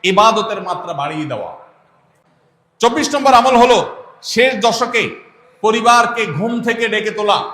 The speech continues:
এটা চব্বিশ নম্বর আমল হলো রমজানের শেষ দশকে পরিবারকে ঘুম থেকে ডেকে তোলা এবং স্ত্রী সঙ্গ ত্যাগ করা শেষ দশকের জন্য। পঁচিশ নম্বর আমল হলো লাইলাতুল কদর অনুসন্ধান করা। ছাব্বিশ নম্বর আমল হলো লাইলাতুল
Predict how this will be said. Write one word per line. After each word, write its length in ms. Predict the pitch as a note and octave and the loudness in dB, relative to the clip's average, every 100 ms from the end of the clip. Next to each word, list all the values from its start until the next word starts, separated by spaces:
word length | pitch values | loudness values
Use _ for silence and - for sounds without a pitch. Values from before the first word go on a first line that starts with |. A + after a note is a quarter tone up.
| - _ _ _ _ _ _ _ _ | -16 _ _ _ _ _ _ _ _
এটা 200 | F3 E3 F3+ F#3 - | -10 -6 -4 -4 -6
চব্বিশ 300 | F#3 F#3 G3 | -6 -6 -6
নম্বর 160 | F#3+ | -4
আমল 140 | F#3 F#3+ | -4 -4
হলো 360 | G#3+ B3+ C#4+ - - - | -2 0 0 -4 -12 -6
রমজানের 300 | F3 F3+ F3 | -4 -4 -8
শেষ 200 | F3+ G#3+ | -8 -10
দশকে 340 | F3+ F3 F3 | -10 -14 -12
পরিবারকে 460 | E3 F3 E3+ E3 E3+ | -10 -6 -4 -4 -6
ঘুম 220 | D3 F#3 | -6 -6
থেকে 200 | F3 D#3+ | -6 -6
ডেকে 200 | D#3+ D#3+ | -6 -6
তোলা 240 | F3+ G#3 F#3 | -8 -4 -2
এবং 300 | A#3+ F4 C#4+ - - | -2 -6 -10 -18 -20
স্ত্রী 440 | - - A3+ C4+ | -20 -18 -12 -10
সঙ্গ 420 | - - G3+ F#3+ F3+ | -10 -10 -10 -8 -8
ত্যাগ 220 | F3 C#3+ - C#3+ | -8 -12 -12 -4
করা 420 | D#3 D3+ - - - | 0 0 -2 -8 -12
শেষ 100 | F3+ | -12
দশকের 440 | D3+ D3+ C3+ A2+ | -10 -10 -14 -14
জন্য। 320 | A2+ F#2+ F#2 - _ _ _ _ _ - | -16 -16 -20 -20 _ _ _ _ _ -2
পঁচিশ 320 | A3+ C4 C4 | 0 0 -4
নম্বর 200 | B3+ B3+ | 0 4
আমল 240 | A#3+ B3+ | 4 4
হলো 380 | A#3 B3 F3+ - - - | 4 4 2 -4 -16 -10
লাইলাতুল 540 | C#3+ A3 A#3+ A3+ A#3 A3 | 2 4 4 2 -2 -6
কদর 360 | - G#3+ C4 B3+ | -6 -2 -2 -2
অনুসন্ধান 600 | A3 A#3 - G#3+ G3 F3+ | -6 -8 -8 -8 -6 -6
করা। 380 | E3 C#3+ G#2+ - - _ - - | -6 -6 -6 -10 -20 _ -10 -4
ছাব্বিশ 440 | - A#3+ C4+ B3+ | 2 2 2 -6
নম্বর 180 | C4+ B3+ | -2 2
আমল 220 | A3+ B3+ | 2 4
হলো 420 | A#3 B3 F3+ - - - C#3+ | 4 4 0 -4 -16 -10 4
লাইলাতুল 480 | G3+ A3 A3 A3 | 4 4 0 -6